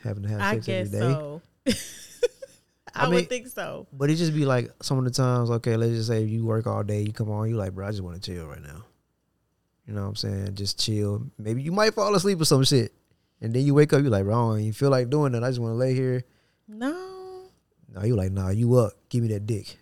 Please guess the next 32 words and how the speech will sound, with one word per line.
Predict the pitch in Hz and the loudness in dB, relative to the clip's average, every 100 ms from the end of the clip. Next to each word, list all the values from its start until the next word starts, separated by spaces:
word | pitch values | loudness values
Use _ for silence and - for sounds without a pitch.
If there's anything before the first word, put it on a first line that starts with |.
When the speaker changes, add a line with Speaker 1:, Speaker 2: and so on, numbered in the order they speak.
| - | -8
Speaker 2:
Yeah. | 254 294 214 180 | -6 -4 -6 2
Speaker 1:
<laughs> | |
That's | 151 214 - | 4 6 2
fucking | - 180 - 170 | 6 6 8 4
crazy. | 147 151 165 156 135 127 131 - 143 - _ _ _ 156 _ - | 4 6 6 6 4 0 -4 -6 -16 -16 _ _ _ -12 _ -4
Speaker 2:
I | - | 0
mean, | 269 294 | 2 4
like, | 269 226 | 4 2
okay, | 233 226 | 2 0
so | 226 202 | 0 -2
say, | 208 214 202 - | 0 0 -2 -6
like | 180 175 180 | -4 -4 -4
you | 196 | -6
saying, | - 170 147 | -2 0 0
you | 156 | 0
come | 220 185 180 | 0 0 0
in, | 156 156 156 | 0 -2 -2
you, | 156 | -4
you | 156 165 | -4 -6
tired, | - 165 147 147 | 0 0 0 -6
you | 147 | -10
just | 147 147 143 - - _ _ _ _ _ _ _ _ _ _ _ _ - | -4 -2 -2 -10 -18 _ _ _ _ _ _ _ _ _ _ _ _ -4
can't | 190 170 156 | 0 0 0
take | 170 160 | -2 -2
life | 139 143 | -6 -6
no | 101 | -8
more. | 95 92 | -8 -8
You | 98 | -8
just | 139 143 | -10 -6
so | 160 165 | -4 -4
sleepy. | - 175 165 - 113 | -4 -4 -6 -12 -16
Speaker 1:
Damn. | 151 175 95 | -10 -8 -8